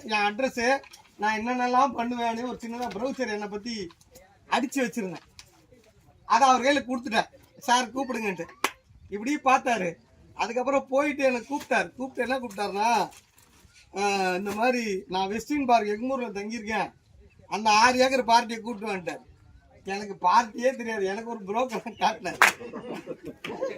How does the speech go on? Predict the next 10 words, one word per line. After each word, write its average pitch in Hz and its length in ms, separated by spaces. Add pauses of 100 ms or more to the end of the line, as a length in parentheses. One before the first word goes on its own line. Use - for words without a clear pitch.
(1120)
ஆனா 294 300
அன்னைக்கு 285 280
ஒரு 277 80
ஆயிரம் 302 460
ரூபாய் - 20
அவர் 269 160
காட்டினா 262 320
கொடுத்துட்டாருல, 226 560 (480)
அதுல 311 360
ஒரு 302 140